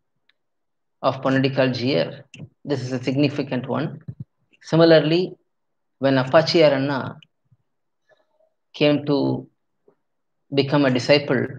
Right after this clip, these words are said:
of Manavada Mamnigal, Mamnigal made Ponadikal Jiyar sit in the Simhasanam, where he usually sits.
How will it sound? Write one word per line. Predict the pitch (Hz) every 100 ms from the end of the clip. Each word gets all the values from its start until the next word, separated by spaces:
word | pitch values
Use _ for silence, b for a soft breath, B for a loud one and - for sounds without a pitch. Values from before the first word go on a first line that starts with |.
| -
of | 123 127 - -
Manavada | 131 135 131 127
Mamnigal, | 123 120 120 139 160 - _ _ _ _ _ - _ _
Mamnigal | 131 127 143 147 143 131
made | 135 143 120 - -
Ponadikal | 131 135 131 135
Jiyar | 127 131 131 120 -
sit | 151 -
in | 131
the | 123 120 117 - - _ _ _ _ _ _ -
Simhasanam, | 139 135 135 135 123 139 139 _ _ _ _ _ _ _ _ _ _ _ _ _
where | 139 139
he | 117 170
usually | 160 139 143 131
sits. | - 143 - -